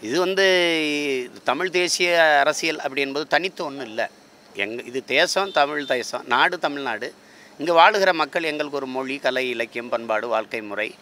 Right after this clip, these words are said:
அதெல்லாம் இருக்குது. பெண்ணிய உரிமை இருக்குது, எல்லாருக்கும் கல்வி, மருத்துவம், வேலைவாய்ப்பு, இதெல்லாம் இருக்குது. இதுக்கு ஒரு அரசியல் இருக்குது. அந்த அரசியல் தமிழ் தேச அரசியல்.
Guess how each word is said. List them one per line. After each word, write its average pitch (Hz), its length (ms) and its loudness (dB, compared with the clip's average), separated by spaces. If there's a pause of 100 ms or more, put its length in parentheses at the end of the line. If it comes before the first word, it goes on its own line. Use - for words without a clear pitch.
(420)
அதெல்லாம் 135 280 4
இருக்குது. 107 460 -6
பெண்ணிய 123 300 -4
உரிமை 110 320 -4
இருக்குது, 98 180 -8
எல்லாருக்கும் 117 460 -2
கல்வி, 110 380 -4
மருத்துவம், 110 580 -6
வேலைவாய்ப்பு, 120 680 0
இதெல்லாம் 127 260 2
இருக்குது. 135 280 -6 (320)
இதுக்கு 196 240 4
ஒரு 190 80 8
அரசியல் 185 420 4
இருக்குது. 117 380 -14 (640)
அந்த 214 180 4
அரசியல் 185 400 4
தமிழ் 160 240 -2
தேச 147 340 0
அரசியல். 117 420 -4